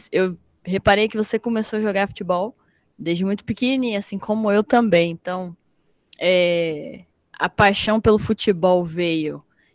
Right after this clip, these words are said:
de casa ou foi ali da, da infância que você tava no meio dos meninos e começou a jogar? Porque eu jogava também no meio de um monte de menino,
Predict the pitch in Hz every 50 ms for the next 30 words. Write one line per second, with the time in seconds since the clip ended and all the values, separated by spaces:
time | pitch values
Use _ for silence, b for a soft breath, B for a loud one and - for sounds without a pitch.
0 | _ - - 151 170 175 - - - 202 190 202 254 294 311 302 277 302 285 285
1 | 277 269 277 285 - - - 269 254 254 247 220 220 214 233 226 214 233 214 208
2 | 190 185 185 196 202 202 180 - - - 190 202 240 240 220 214 - - 208 185
3 | - - - 202 202 196 185 - - 196 - 214 208 202 202 190 190 180 202 202
4 | 202 196 208 190 196 185 165 156 170 202 233 247 247 233 220 - - 214 190 190
5 | - - - 214 208 208 202 180 160 - - - 185 214 233 233 220 - - -
6 | 190 190 226 277 277 320 320 277 262 269 285 285 294 - 277 269 269 269 269 269
7 | 277 269 247 254 254 254 285 302 285 311 302 294 269 240 226 226 247 269 277 320